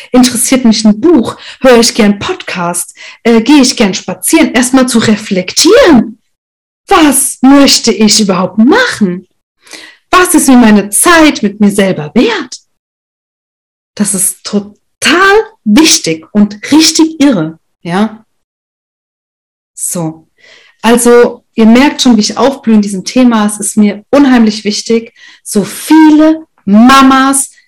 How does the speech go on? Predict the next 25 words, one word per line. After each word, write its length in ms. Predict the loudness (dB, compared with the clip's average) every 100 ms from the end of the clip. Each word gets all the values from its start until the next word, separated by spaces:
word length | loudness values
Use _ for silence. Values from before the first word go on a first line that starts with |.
| _ _ _ -20
Frauen, 840 | -10 -2 2 4 4 2 -2 -16 _ _ _ _ -20
die, 520 | -18 -8 -6 -6 -8 -2
wie 180 | 0 0
gesagt, 560 | -2 -2 -4 -6 -12
äh, 220 | -14 -14 -16 _
M-, 240 | -10 -10 -4
Mutter 380 | -4 -2 -4 0
werden 480 | 2 4 2 2
wollen, 680 | 2 2 4 4 4 2 -2 _ _ _
äh, 320 | -4 -4 -6
schwanger 500 | -12 -2 0 2 2
sind, 460 | 2 2 2 2 -2 -14 _ _
das 180 | -10 -4
Kind 240 | 0 2 0
bekommen 420 | -2 2 2 4
haben, 140 | 4
mehrere 320 | 4 2 0
Kinder 320 | 0 2 2 2
haben, 360 | 0 0 -2 _ _ _ _ _ 2
die 220 | 2 2
zu 200 | -2 -4
begleiten 1000 | -6 -2 0 2 2 2 2 4 2 -4 _ _
und 240 | 0 0 2
wieder 420 | 2 4 2 0
aufzurütteln. 880 | 0 -4 -2 0 -2 -4 -8 -10